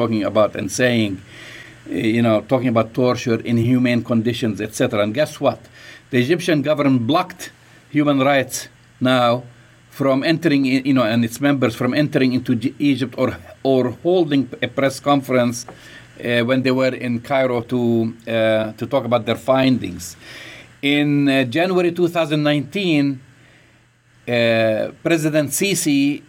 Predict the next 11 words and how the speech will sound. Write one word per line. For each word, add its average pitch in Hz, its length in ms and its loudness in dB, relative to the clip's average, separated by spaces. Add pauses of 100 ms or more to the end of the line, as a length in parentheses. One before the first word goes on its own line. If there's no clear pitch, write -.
denied 147 360 0
the 160 80 0
existence 147 580 -2
of - 220 -2
political 226 500 2
prisoners 160 960 0 (400)
in 156 160 2
Egypt 135 640 0
in 156 80 -4
an 180 140 2
interview 175 720 0